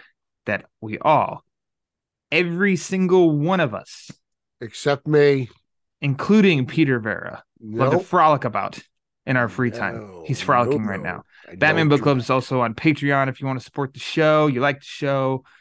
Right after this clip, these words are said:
Speaker 1: uh, keep the generators running in the Wayne Manor study. Just go to patreon dot com slash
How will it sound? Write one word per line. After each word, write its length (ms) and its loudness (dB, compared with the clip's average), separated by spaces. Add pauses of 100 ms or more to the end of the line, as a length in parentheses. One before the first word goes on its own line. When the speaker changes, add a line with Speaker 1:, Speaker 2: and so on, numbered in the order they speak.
(200)
Speaker 1:
uh, 460 -4 (180)
keep 160 -8
the 60 -20
generators 460 -6
running 180 -8
in 60 -6
the 80 -6
Wayne 180 -6
Manor 200 -6
study. 280 -4
Just 240 0
go 80 0
to 80 0
patreon 420 -6
dot 120 -8
com 220 -10
slash 420 -10